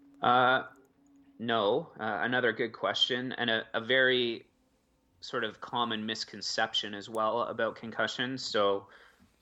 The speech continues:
uh, some people think that you have to lose consciousness to have a concussion, which is not true. You don't have to lose consciousness. You also don't have to, uh, hit your head. You merely have to do something to create enough force with, uh,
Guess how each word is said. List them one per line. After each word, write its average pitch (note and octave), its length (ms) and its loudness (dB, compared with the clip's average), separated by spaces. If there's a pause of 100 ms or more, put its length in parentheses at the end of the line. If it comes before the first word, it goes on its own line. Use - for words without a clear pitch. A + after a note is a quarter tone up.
(120)
uh, G2+ 80 -8
some A#2+ 200 -2
people C3 280 -4
think B2 200 -2
that A2+ 60 -6
you G#2+ 100 -2
have A2 120 0
to C3+ 80 0
lose A2+ 300 -2
consciousness A2+ 960 -4
to G2 160 -4
have G#2 240 4
a G2+ 60 -2
concussion, G#2 540 -6
which G2+ 160 -10
is F#2+ 120 -10
not G#2 300 -2
true. G2+ 440 -2
You G2 100 -12
don't A#2 180 0
have B2 140 2
to C3+ 80 -8
lose A#2 180 -2
consciousness. G2+ 800 -6 (400)
You A2 100 4
also A2 220 2
don't A2+ 300 0
have A#2 280 -2 (100)
to, G#2 320 -4 (220)
uh, F#2 180 -6 (120)
hit A2 140 -4
your G#2 120 0
head. G#2+ 400 0 (360)
You A2 160 -6
merely B2+ 340 2
have B2+ 160 0
to A#2 100 -6
do A2 240 -6
something G#2+ 420 -8
to A#2 100 -14
create A2 340 -2
enough A2 340 0 (120)
force G#2 720 -2
with, - 280 -4 (600)
uh, F#2 260 -2